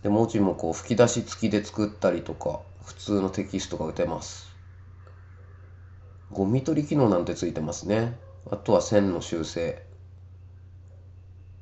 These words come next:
えっと、面白いのがこのソフトは、こう、スリーディーのモデルさんを置くことができます。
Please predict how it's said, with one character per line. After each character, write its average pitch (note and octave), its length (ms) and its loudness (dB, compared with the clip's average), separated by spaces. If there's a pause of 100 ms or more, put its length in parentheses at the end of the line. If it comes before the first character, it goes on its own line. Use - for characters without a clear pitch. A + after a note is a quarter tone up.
(540)
え - 40 -8
っ - 40 -16
と、 A#2+ 100 2
面 C3 160 4
白 D#3+ 240 2
い D3+ 60 6
の B2+ 60 6
が G#2+ 100 8
こ A2 160 0
の A#2 340 4 (1120)
ソ B2 200 -2
フ - 100 -8
ト F2+ 200 -4
は、 G2+ 160 10
こ F#2+ 320 0
う、 F2+ 40 -2
ス - 180 -4
リ D#3 240 2
ー - 20 -4
デ D#3+ 80 -2
ィ E3+ 100 4
ー D3 60 8
の F#2 280 4 (100)
モ A2 160 2
デ B2+ 140 4
ル C#3 100 4
さ C3+ 140 2
ん B2 120 8
を A#2 40 6
置 A2+ 120 -2
く - 40 -12
こ A#2 100 -2
と B2 120 4
が F#2 100 10
で E2 100 0
き D#2+ 100 -4
ま D#2+ 180 -2
す。 - 180 -18